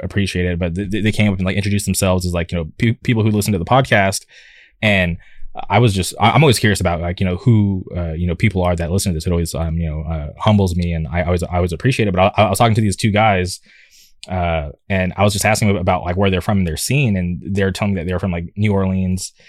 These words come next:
and that they don't really have a scene, right? There's, uh, 'cause I asked them, like, "Oh, like, what lo-, local band should I be checking out from your area?" And they're just like, "Honestly, dude, th-, there aren't any local bands. Like, it, it's sad." And I'm just like, "This is crazy." And, and they're telling me how they have to travel, like,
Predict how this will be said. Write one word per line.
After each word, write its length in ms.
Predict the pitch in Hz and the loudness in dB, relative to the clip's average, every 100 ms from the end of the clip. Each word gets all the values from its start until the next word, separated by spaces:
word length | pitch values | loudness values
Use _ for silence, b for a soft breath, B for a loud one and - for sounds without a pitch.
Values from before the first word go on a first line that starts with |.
| B B - | B B 2
and 180 | 98 | 4
that 220 | 92 90 92 | 4 4 2
they 100 | 101 | 2
don't 140 | 95 | 2
really 180 | 90 85 | -2 -4
have 280 | - 90 107 | -2 2 2
a 60 | |
scene, 500 | 113 143 143 156 160 | 2 2 4 4 4
right? 180 | 139 139 | 4 4
There's, 180 | 107 107 | 4 4
uh, 120 | 104 | 2
'cause 120 | 101 | 2
I 120 | 110 113 | 4 4
asked 140 | 123 | 4
them, 40 | |
like, 100 | 117 | 4
"Oh, 40 | 139 | 4
like, 120 | 95 | 4
what 260 | 98 110 98 | 4 2 2
lo-, 120 | 113 | 2
local 340 | 110 113 120 | 4 4 4
band 280 | 98 98 101 | 4 4 4
should 120 | 101 | 2
I 40 | 101 | 0
be 80 | |
checking 300 | 95 104 104 | 0 0 0
out 100 | 101 | -2
from 140 | 95 95 | 0 0
your 80 | 87 | 4
area?" 420 | 113 90 76 69 | 4 4 2 0
And 120 | 85 | 0
they're 160 | 82 82 | 0 0
just 120 | 80 | -2
like, 80 | 78 | -2
"Honestly, 280 | 85 90 113 | -2 0 2
dude, 160 | 120 | 4
th-, 160 | 123 113 | 6 6
there 180 | 113 - | 4 4
aren't 260 | 107 117 | 2 2
any 160 | 101 113 | 2 4
local 280 | 101 98 104 | 4 2 2
bands. 480 | 92 95 95 80 78 | 2 4 4 2 -2
Like, 140 | 80 | -2
it, 140 | 85 - | -2 -2
it's 180 | 90 | 0
sad." 360 | - 98 95 82 | 2 4 4 2
And 100 | 82 | -2
I'm 60 | 82 | -2
just 100 | 85 | -2
like, 80 | |
"This 160 | 92 123 | 2 2
is 80 | 98 | 2
crazy." 400 | - 107 113 92 | 2 2 4 2
And, 100 | 92 | 2
and 140 | 104 | 2
they're 80 | 139 | 2
telling 180 | 117 95 | 4 2
me 60 | |
how 180 | 87 85 | 2 0
they 120 | 85 | 0
have 140 | 87 85 | 0 0
to 60 | |
travel, 400 | 82 92 90 90 | -2 2 2 2
like, 220 | 85 82 | 0 -2